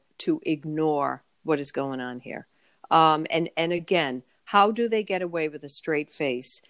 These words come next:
With, you know, the way they're presenting their administration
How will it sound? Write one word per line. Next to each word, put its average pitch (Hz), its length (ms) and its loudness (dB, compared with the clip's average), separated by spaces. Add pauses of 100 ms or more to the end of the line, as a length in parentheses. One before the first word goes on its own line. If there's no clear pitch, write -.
(180)
With, 156 320 0
you 160 200 -2
know, 160 140 -2
the 160 100 4
way 180 240 6
they're 240 160 4
presenting 175 520 -2
their 160 140 0
administration 143 1000 -4